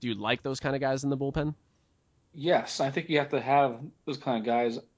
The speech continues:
Speaker 2: in your bullpen, too. <clears throat> We get to the Cleveland bullpen. They're just kind of in a, a bit of a rut right now, trying to figure out their identity and who's gonna pitch where. But in the past, I mean, Zach McAllister's been used that way sometimes.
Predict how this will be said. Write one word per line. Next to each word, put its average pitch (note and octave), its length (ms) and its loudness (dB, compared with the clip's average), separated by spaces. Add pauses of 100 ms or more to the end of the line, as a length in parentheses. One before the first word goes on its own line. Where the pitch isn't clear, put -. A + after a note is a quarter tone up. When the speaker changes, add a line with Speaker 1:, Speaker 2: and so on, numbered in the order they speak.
(100)
Speaker 2:
in E3+ 100 0
your F3+ 100 6
bullpen, A2 480 -2
too. A#2 340 -2 (520)
<clears throat> - 0 -
We G#3+ 240 8
get E3+ 180 2
to C#3+ 60 -2
the B2+ 80 4
Cleveland C#3+ 380 -2
bullpen. A#2 680 -2
They're D#3+ 180 4
just F#3 160 -4
kind D#3 260 0
of C3 100 -2
in B2+ 160 -2
a, A2 320 -2 (600)
a - 60 -12
bit C3+ 100 2
of C3 80 2
a A#2+ 80 4
rut B2 340 2
right A#2 140 -6
now, G#2+ 280 -4
trying C3 220 -4
to - 60 -12
figure B2+ 160 2
out A#2+ 160 2
their B2+ 100 -2
identity B2 600 0 (560)
and C3 200 -4
who's C3+ 140 -4
gonna C3 200 2
pitch - 300 -4
where. B2 380 4 (1500)
But D3+ 100 4
in D3+ 60 4
the D3 60 4
past, D3+ 460 4
I - 40 -6
mean, A#2+ 320 -2 (200)
Zach C3+ 220 2
McAllister's C#3 440 2
been C3 180 -4
used B2+ 200 -2
that B2 160 0
way B2 160 0
sometimes. B2+ 680 -4